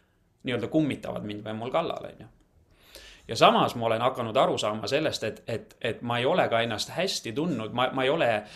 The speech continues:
ja, ja mida ma selle all mõtlen või, või ku-,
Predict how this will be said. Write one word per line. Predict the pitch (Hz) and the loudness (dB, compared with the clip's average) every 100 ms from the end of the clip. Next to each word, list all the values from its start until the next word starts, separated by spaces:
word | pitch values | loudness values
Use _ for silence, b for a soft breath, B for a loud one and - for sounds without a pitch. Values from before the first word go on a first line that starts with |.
| B | B
ja, | - 120 127 | 0 0 2
ja | 123 | -2
mida | 190 147 | 6 6
ma | 110 | 6
selle | 123 156 | 2 4
all | 120 107 | 2 4
mõtlen | 180 202 - 110 107 110 | 0 0 -8 -6 -4 -2
või, | 117 113 120 | 0 0 0
või | 120 | -4
ku-, | - 151 | -2 -4